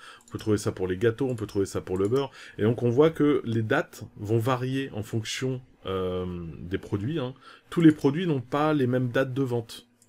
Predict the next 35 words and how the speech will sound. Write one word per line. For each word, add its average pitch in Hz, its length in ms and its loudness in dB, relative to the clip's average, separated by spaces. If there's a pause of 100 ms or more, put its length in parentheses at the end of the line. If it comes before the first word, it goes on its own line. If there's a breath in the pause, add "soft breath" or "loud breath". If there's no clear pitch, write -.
Hein, 98 160 -6
donc, 98 260 -6
euh, 95 120 2 (360 loud breath)
en 107 100 -2
fait, 156 200 4
c'est, 135 400 0
euh, 104 480 6
voilà, 95 200 0
il 92 80 -6
faut, 131 240 -2
il 120 40 -4
faut - 140 -2
bien 135 200 2
regarder, 151 500 0
en 135 100 -4
fait, 135 260 -2 (360 loud breath)
quand 120 100 2
vous 117 140 0
produisez 156 420 0
quelque 123 300 -2
chose, 131 380 -2 (220 loud breath)
à 117 120 0
quel 147 200 4
moment 143 220 0
il 131 80 -2
faut 113 140 0
le 107 60 0
vendre. 143 180 -2
Donc, 123 160 -6
il 120 80 2
va 117 40 4
falloir 117 320 0
envisager 110 600 -2
du 120 180 -8
stockage, 120 580 -2